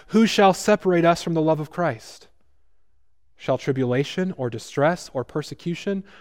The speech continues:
or famine or nakedness or danger or sword?" Look at all that he names here.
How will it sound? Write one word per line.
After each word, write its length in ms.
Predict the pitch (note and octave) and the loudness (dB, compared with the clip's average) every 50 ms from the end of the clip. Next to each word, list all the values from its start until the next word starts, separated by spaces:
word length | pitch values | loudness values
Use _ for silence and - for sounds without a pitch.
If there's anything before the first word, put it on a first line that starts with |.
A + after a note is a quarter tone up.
| - - | -12 -8
or 100 | - B2 | -6 -6
famine 540 | - - - D3 C#3+ D#3+ F3 F#3+ G3 G3+ F#3 - | -6 -6 -2 0 2 2 2 2 2 0 -2 -4
or 160 | - C3 A#2+ | -6 -8 -6
nakedness 640 | A#2 B2 C3+ D#3+ F3 - F#3+ F3 F3 F#3 F3 - - - | -4 -2 -2 -2 0 0 0 -2 0 -2 -4 -6 -6 -6
or 100 | C3 B2 | -4 -4
danger 500 | A#2+ - C#3 C#3+ D#3+ E3 D3 E3+ E3+ E3 | -4 -4 -4 -4 -4 -4 -4 -4 -6 -6
or 200 | - B2+ A#2+ - | -6 -10 -12 -14
sword?" 540 | - - - C#3 C3+ D3 F3 F#3 - - _ _ _ _ _ _ _ _ _ _ _ _ _ _ _ _ _ _ _ _ _ _ _ _ _ _ _ _ _ _ _ _ - - _ _ _ _ _ _ _ _ _ _ _ - | -14 -14 -10 -8 -8 -8 -8 -10 -12 -16 _ _ _ _ _ _ _ _ _ _ _ _ _ _ _ _ _ _ _ _ _ _ _ _ _ _ _ _ _ _ _ _ -20 -20 _ _ _ _ _ _ _ _ _ _ _ -12
Look 120 | D#3+ - | -8 -6
at 80 | D#3 D3 | -4 -4
all 120 | C#3 C#3 | -4 -4
that 100 | C3 B2 | -6 -6
he 100 | B2+ C3 | -8 -10
names 320 | A#2+ B2 A#2+ A#2 A2+ - - | -10 -10 -12 -12 -14 -16 -16
here. 260 | B2 A2 A2 A2 | -18 -18 -18 -20